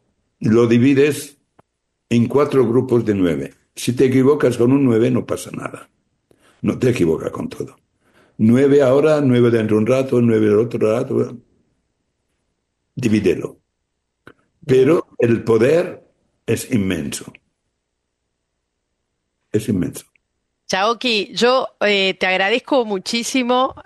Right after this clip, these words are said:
Speaker 2: te agradezco tu generosidad, agradezco que,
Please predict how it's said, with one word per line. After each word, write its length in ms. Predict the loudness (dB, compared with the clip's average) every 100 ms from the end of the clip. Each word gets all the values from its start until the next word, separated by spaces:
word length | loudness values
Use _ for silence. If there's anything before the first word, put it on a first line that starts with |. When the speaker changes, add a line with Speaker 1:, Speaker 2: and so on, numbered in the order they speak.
| -6
Speaker 2:
te 80 | -2
agradezco 480 | 0 0 0 -2 -4
tu 160 | -4
generosidad, 680 | -6 -4 -2 -2 -2 -2 -2 -2
agradezco 960 | -2 0 0 0 0 -2 -2 0 0 -4 -20 -20 -20 -6
que, 520 | -2 0 0 -2